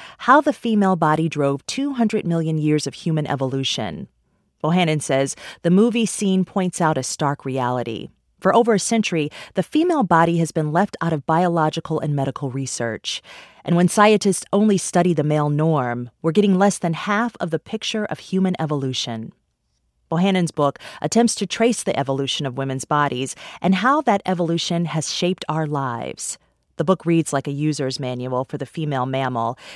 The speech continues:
taking us through the Jurassic era to modern day, exploring everything from why we menstruate, are more likely to get Alzheimer's, and why we live longer.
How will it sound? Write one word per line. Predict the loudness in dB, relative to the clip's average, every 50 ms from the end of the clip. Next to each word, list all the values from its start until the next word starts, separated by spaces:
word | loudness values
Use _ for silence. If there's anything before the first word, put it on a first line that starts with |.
| -16 _
taking | 0 0 2 2 4 4
us | 2 2 2
through | -2 -2 0
the | 0 0
Jurassic | 0 0 2 2 2 2 0 -2 -6 -8 -6 -4
era | -2 0 0 0 -2
to | -2 -4
modern | -4 -2 -2 -2 -2 -2 -4 -4
day, | -4 -4 -4 -4 -6 -6 -8 -12 -16 -20 -20 -20 -20 -16
exploring | -10 -10 -4 0 2 2 2 2 2
everything | 2 0 2 0 -2 0 0 2 2
from | 0 0 -2 -2 0
why | 0 -2 -2
we | -2 -2 0
menstruate, | 2 4 4 4 4 2 0 0 0 0 0 0 -4 _ _
are | -2
more | 0 2 2 2 2
likely | 2 2 2 2 0 -2 -2
to | 0
get | -2 -2 -2 0 0
Alzheimer's, | 2 2 0 0 -2 -4 -4 -4 -4 -4 -4 -4 -6 -6 -12 -16 -20 -20 _ _ _ _
and | 0 2 2
why | 4 4 2
we | 2 0
live | 0 2 0 0 0
longer. | -2 -4 -4 -4 -6 -6 -8 -8 -8 -10